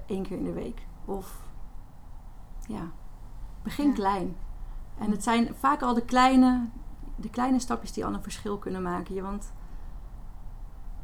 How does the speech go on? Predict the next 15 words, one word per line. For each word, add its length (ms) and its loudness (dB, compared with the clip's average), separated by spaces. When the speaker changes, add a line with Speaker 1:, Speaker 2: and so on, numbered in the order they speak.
Speaker 1:
ja, 100 -2
als 100 -4
je 60 0
daar 180 6
energie, 400 6
als 120 -4
je 60 4
daar 140 4
je 100 6
energie 420 4
uithaalt, 560 2
echt 200 -4
uit 200 2
kunt 240 6
halen 480 2